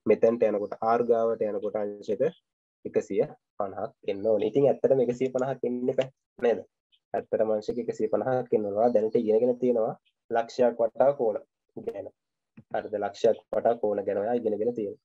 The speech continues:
එහෙනම් මේ කෝණ තුනම එකතු කරාට පස්සේ ඔයාට ලැබෙන්න ඕන තුන්සිය හැටක් නේ. තුන්සිය හැටක් නේ ලැබෙන්න ඕන. නේද?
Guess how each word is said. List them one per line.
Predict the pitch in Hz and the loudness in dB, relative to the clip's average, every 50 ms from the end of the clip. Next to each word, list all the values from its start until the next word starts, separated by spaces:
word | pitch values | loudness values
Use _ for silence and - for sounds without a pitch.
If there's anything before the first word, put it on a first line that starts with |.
| _ - | _ -4
එහෙනම් | 110 117 127 127 120 | -2 0 0 2 2
මේ | 117 123 127 | 2 0 0
කෝණ | 123 120 113 117 123 123 | 0 0 0 0 0 -2
තුනම | 120 113 110 117 127 | -4 -2 -4 -2 -2
එකතු | 131 123 - - 135 127 | -2 -4 -4 -6 -4 0
කරාට | 147 143 143 135 127 117 - | 0 2 2 0 -2 -4 -6
පස්සේ | 104 101 - - 120 113 | -8 -8 -8 -4 -2 0
ඔයාට | 110 110 110 110 120 120 110 | 0 0 0 -2 -4 -4 -4
ලැබෙන්න | 101 95 101 110 113 120 | -6 -4 -4 -4 -2 -2
ඕන | 123 127 123 | -2 -2 -4
තුන්සිය | - 113 117 123 123 147 143 | -6 -8 -8 -4 0 2 2
හැටක් | 139 135 131 135 135 135 - | 2 2 -2 -4 -6 -6 -8
නේ. | 139 135 143 135 _ _ _ _ _ _ _ _ _ _ _ - | -10 -10 -10 -14 _ _ _ _ _ _ _ _ _ _ _ -16
තුන්සිය | 104 107 107 127 127 | -16 -12 -6 -2 -2
හැටක් | 135 135 127 135 135 135 | 0 0 -2 -4 -4 -4
නේ | 135 127 120 | -2 -4 -2
ලැබෙන්න | 113 107 113 127 131 131 135 | -2 -4 -4 -4 -4 -4 -6
ඕන. | 135 135 135 - _ | -8 -8 -10 -12 _
නේද? | - 104 95 95 | -10 -8 -8 -8